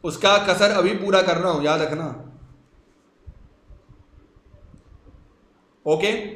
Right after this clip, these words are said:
उसकी head कौन है पहले देख लेते हैं। head हमारा याद रखना, उनका नाम है कल्याण कृष्ण मूर्ति।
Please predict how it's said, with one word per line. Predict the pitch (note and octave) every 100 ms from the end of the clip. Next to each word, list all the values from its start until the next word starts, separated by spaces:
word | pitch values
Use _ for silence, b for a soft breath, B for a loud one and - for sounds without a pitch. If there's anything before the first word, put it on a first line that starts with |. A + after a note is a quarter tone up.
| - - _ _ - - _ _ _ _ _ _ _ - - - _ _ _ _ _ _ _ _ _ _ _ _ _ _ - _ _ _ b b b -
उसकी | F#3+ F#3+ C4 A#3
head | F3+ G#3+ A3+
कौन | G#3 G#3+
है |
पहले | G#3+ F#3+
देख | E3 E3+
लेते | F3+ F#3
हैं। | F#3
head | E3 E3+
हमारा | E3+ E3+
याद | F3 D#3 D#3
रखना, | D#3 E3+
उनका | E3+ D#3
नाम | D3 E3
है | D#3+ F3 B B B F#3
कल्याण | E3 D#3+ F3+ A3 A#3
कृष्ण | G3 G3 F3+
मूर्ति। | E3 D#3+ F#3 D#3+ A2+ -